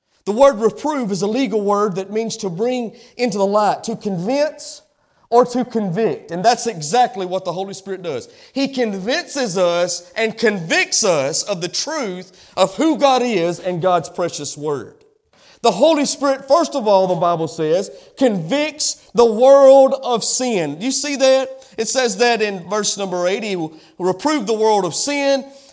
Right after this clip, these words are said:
And then he says righteousness, and he says judgment. Look at verse nine. "Of sin, because they believe not on me." Now, the Holy Spirit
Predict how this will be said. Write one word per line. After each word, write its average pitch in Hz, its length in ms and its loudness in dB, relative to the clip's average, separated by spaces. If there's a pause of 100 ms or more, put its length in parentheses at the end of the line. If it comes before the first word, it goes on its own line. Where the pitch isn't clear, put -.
And 185 180 -8
then 214 120 0
he 208 60 -4
says 180 260 -2
righteousness, 240 600 2
and 190 60 -6
he 190 80 -2
says 175 240 -4
judgment. 165 440 -2
Look 285 180 -4
at 285 80 -12
verse 214 300 -4
nine. 208 320 -2 (200)
"Of 226 160 2
sin, 285 560 0
because 226 380 -2
they 220 140 0
believe 185 420 0
not 208 640 2 (280)
on 220 600 4 (140)
me." 185 460 -4 (340)
Now, - 140 2
the 226 80 2
Holy 359 320 0
Spirit - 680 -2